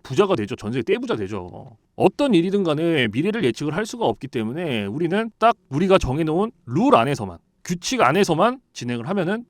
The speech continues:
충분히 안전하게 수익 낼 수 있다라는 거. 요것만 지켜주시면 돼요. 딱 십 프로에서 이십 프로. 요것만 지켜주시면 됩니다. 아시겠죠? 그러면은 지금 앞에 종목이랑,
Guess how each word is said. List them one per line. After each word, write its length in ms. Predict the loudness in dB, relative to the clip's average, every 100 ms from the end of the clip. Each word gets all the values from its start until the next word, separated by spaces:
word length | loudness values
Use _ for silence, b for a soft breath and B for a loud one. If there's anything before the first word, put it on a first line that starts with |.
| _
충분히 340 | -8 -4 -2
안전하게 460 | -2 -2 0 0 0
수익 200 | -4 -6
낼 120 | -6
수 100 | -8
있다라는 360 | -8 -8 -10 -14
거. 180 | -20 -20 -2
요것만 300 | 4 6 6
지켜주시면 500 | 2 -2 -4 -4 -6
돼요. 220 | -8 -14 -20 _ _
딱 140 | 0 0 -2
십 220 | -16 -6
프로에서 480 | 2 4 4 0 -12 _ -12
이십 200 | -12 -12
프로. 160 | -18 -20 _ _ -4
요것만 360 | 0 4 4 2
지켜주시면 400 | 0 -6 -6 -10
됩니다. 380 | -12 -20 -20 _ _
아시겠죠? 400 | -4 -4 -6 -6
그러면은 340 | 0 2 2 2
지금 200 | 0 2
앞에 300 | 0 0 -4
종목이랑, 840 | -2 -2 -2 -2 -4 -4 -6